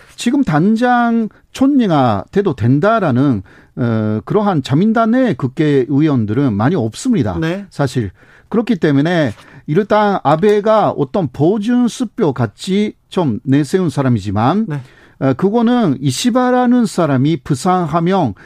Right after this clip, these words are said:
Speaker 1: 안 된다라는 차원에서 그 표를 분산시키기 위해서,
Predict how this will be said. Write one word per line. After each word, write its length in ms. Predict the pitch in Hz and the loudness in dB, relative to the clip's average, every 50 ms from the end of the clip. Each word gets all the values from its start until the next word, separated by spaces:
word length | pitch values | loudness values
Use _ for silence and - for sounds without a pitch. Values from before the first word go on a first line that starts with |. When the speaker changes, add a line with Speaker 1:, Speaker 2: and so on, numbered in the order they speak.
| - 127 - - | -20 -20 -6 -2
Speaker 1:
안 160 | 123 160 165 | -2 0 2
된다라는 840 | 240 254 254 233 214 185 165 147 139 131 127 135 160 180 202 214 202 - - - - - | 2 2 2 2 2 2 2 2 2 2 2 2 0 0 -2 -4 -4 -8 -14 -20 -20 -20
차원에서 1080 | - - - 233 240 240 220 202 175 156 147 131 127 - - - 214 220 220 214 208 - - - - - - _ | -16 -6 -4 -2 0 2 2 0 0 0 -2 -2 -4 -6 -4 -2 0 0 0 0 -2 -4 -10 -20 -20 -20 -20 _
그 140 | - 151 131 | -4 -4 -4
표를 460 | - - 220 247 269 277 262 254 185 | -2 -2 0 0 0 0 0 0 -2
분산시키기 840 | - - - 214 233 - - 254 247 - - - 262 247 220 185 156 127 | -2 -2 -2 -2 0 0 0 0 0 -2 -4 -4 -2 -2 0 0 0 2
위해서, 460 | 113 127 117 - - 190 202 214 208 | 2 2 0 0 0 0 0 0 0